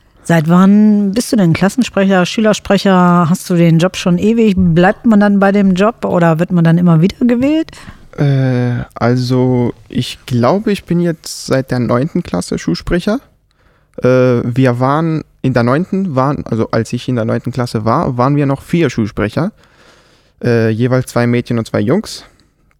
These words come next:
Speaker 2: Und jetzt sind wir nur zwei. Ähm, auch wieder junge Mädchen.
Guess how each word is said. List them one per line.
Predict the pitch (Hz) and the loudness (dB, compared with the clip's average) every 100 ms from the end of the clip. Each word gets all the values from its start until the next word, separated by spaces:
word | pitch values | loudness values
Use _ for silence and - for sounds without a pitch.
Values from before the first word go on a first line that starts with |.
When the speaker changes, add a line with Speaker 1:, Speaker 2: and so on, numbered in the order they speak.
| _ _ _ - | _ _ _ -6
Speaker 2:
Und | 113 113 113 113 - - | -2 0 0 0 -4 -8
jetzt | 117 127 - | -2 -2 0
sind | 131 | -2
wir | 123 | 0
nur | 120 104 | 0 -2
zwei. | 101 95 90 _ _ _ _ _ _ | -2 -2 -4 _ _ _ _ _ _
Ähm, | 113 110 110 107 104 101 107 - _ _ _ _ _ - - | -4 -2 0 -2 -2 -2 -6 -12 _ _ _ _ _ -20 -8
auch | - 107 113 | -6 -4 -2
wieder | 110 | 0
junge | 107 107 104 | 0 0 0
Mädchen. | 104 - 135 147 | -2 -2 -4 -4